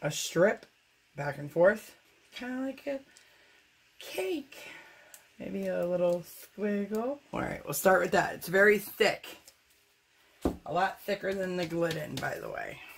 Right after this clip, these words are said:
And of course, as usual, my table is not level. First color. Just a little bit of color shift.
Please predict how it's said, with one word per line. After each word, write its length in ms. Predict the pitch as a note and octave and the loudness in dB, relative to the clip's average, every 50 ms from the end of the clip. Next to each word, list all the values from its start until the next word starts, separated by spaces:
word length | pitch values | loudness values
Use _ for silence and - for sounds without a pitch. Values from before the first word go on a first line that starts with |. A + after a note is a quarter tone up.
| - - - - _ _ _ _ _ _ - - - - - - - - - - - - - - - - - - - - - - - | -20 -20 -20 -20 _ _ _ _ _ _ -20 -20 -20 -20 -20 -20 -18 -18 -18 -18 -18 -14 -8 -8 -6 -6 -6 -10 -14 -20 -20 -14 -4
And 460 | F#3+ G3 G3 F#3+ F#3 F3+ F3+ F3 E3+ | 2 4 4 6 6 6 6 4 4
of 100 | E3 E3 | 2 0
course, 420 | - - F3 D#3+ D3+ D3+ D#3 - - | 2 4 6 6 6 4 2 -2 0
as 220 | - F3 D#3+ D#3+ | 0 0 2 2
usual, 540 | - D3 D3+ D3+ D#3+ D3+ D3+ D#3 D#3 D#3+ D#3+ - - - - - - - - - - - _ - - - | -2 -4 -4 -2 -2 -2 0 0 0 0 -2 -6 -10 -18 -20 -20 -20 -20 -20 -20 -20 -20 _ -20 -14 -6
my 220 | - G#3+ G3+ G3+ | -2 0 2 2
table 600 | G3+ G3+ - G#3+ G#3+ G#3 G3 F#3+ G3+ G#3+ A3 A3+ A3+ - - D#4+ - - | 0 2 2 6 6 6 6 6 4 2 2 2 0 -4 -6 -6 -6 -8
is 180 | G#3 G3+ - - | -8 -8 -6 -6
not 200 | A#3 A#3+ A3+ A#3 | -4 -4 -4 -2
level. 420 | B3+ B3+ C4 B3 B3 C4+ C4+ B3+ - - - - - - - _ - - _ _ - - | 0 0 0 2 0 0 -2 -2 -6 -12 -18 -18 -18 -20 -20 _ -20 -20 _ _ -20 -18
First 440 | - - - G#3 A3 G#3 - - - | -4 4 6 6 6 6 2 -4 -4
color. 400 | - - G#3 F3+ E3+ D#3 - - - - - - - - - - _ - - _ - - - - - - _ _ _ - - - _ - - - - - - - - - _ _ _ _ _ _ _ _ _ _ _ _ _ _ _ - _ _ _ _ _ _ _ _ _ - - _ _ _ _ _ _ _ _ _ _ _ _ _ _ _ _ _ _ _ _ _ _ - _ _ _ _ _ - _ _ - | 4 6 6 6 6 2 0 -2 -4 -6 -10 -14 -18 -20 -20 -20 _ -20 -20 _ -20 -20 -20 -20 -20 -20 _ _ _ -20 -20 -20 _ -20 -20 -20 -20 -20 -20 -20 -20 -20 _ _ _ _ _ _ _ _ _ _ _ _ _ _ _ -20 _ _ _ _ _ _ _ _ _ -20 -20 _ _ _ _ _ _ _ _ _ _ _ _ _ _ _ _ _ _ _ _ _ _ -20 _ _ _ _ _ -20 _ _ -14
Just 180 | - - - - | -12 -10 -6 -2
a 60 | - | 4
little 220 | F#3 F3+ E3+ E3 | 6 8 8 8
bit 140 | D#3+ D#3 D3+ | 4 2 -2
of 60 | D3 | -2
color 320 | - - - - - - - | -4 -4 -4 -4 -6 -8 -8
shift. 440 | - - F3 - - - - - | -10 -10 -10 -10 -12 -16 -18 -20